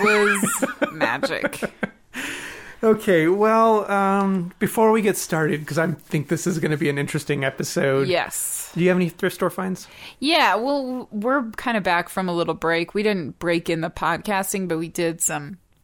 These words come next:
Speaker 1: um, you know, pre-recording for our holidays, and we had company forever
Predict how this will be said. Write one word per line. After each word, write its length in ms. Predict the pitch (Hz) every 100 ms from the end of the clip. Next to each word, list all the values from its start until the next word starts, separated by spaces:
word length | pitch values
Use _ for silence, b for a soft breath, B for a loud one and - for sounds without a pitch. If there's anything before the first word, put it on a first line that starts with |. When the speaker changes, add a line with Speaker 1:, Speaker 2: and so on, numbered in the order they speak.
| _
Speaker 1:
um, 460 | 190 185 143 143 175 _ _ _ B B - _ -
you 120 | 185
know, 160 | 147 156 _ _ _ _
pre-recording 880 | - 208 190 175 170 185 165 156 165
for 180 | 180 180
our 140 | 165
holidays, 760 | 170 170 160 160 165 165 214 208
and 160 | 175
we 280 | 170 165 165
had 460 | 175 165 147 180 -
company 600 | - 185 180 175 170 165
forever 960 | 180 - 160 147 - 165 156 135 170